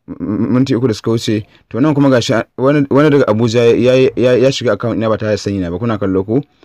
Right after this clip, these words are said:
Gashi nan an rubuta Android Abuja, gashi nan Android Abuja. Daga Android, browser da ya aiki da ita, ita, ita, ita, ita ce Chrome. Kuna kallo ko? Gashi nan ya yi aiki da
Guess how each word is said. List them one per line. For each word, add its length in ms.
Gashi 240
nan 120
an 60
rubuta 320
Android 460
Abuja, 400
gashi 220
nan 100
Android 480
Abuja. 460
Daga 180
Android, 480
browser 440
da 120
ya 100
aiki 240
da 60
ita, 100
ita, 120
ita, 180
ita, 360
ita 100
ce 140
Chrome. 300
Kuna 180
kallo 300
ko? 180
Gashi 220
nan 100
ya 140
yi 120
aiki 160
da 240